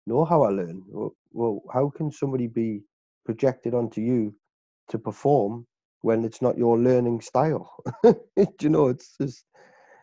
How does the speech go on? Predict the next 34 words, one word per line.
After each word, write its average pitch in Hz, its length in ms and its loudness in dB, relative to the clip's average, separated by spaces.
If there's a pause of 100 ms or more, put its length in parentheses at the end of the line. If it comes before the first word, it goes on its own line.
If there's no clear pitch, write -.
(120)
it's, 131 240 0
you 143 320 2
understand 143 600 4
that 160 140 6
about 131 300 0
somebody 104 340 -4
first, 165 400 0
at - 140 -6
least, 143 320 -4
you 104 60 -6
know, 120 180 -2
how, 120 240 0
how, 127 140 -2
what 135 280 -2
makes 139 300 2
them 117 240 -4
tick, 98 240 -8
what, 120 180 -2 (280)
what's - 360 -6
making 120 320 -4
them 117 240 -4
angry, 127 380 -2
what's 131 260 -4
making 131 280 -4
them 110 120 -4
operate, 113 380 -6 (420)
what's 143 240 -2
making 143 220 0
them 110 100 -4
frustrated, 90 640 -12
what, 123 260 0 (120)
what 160 180 4
is 151 180 2
it? 87 160 -8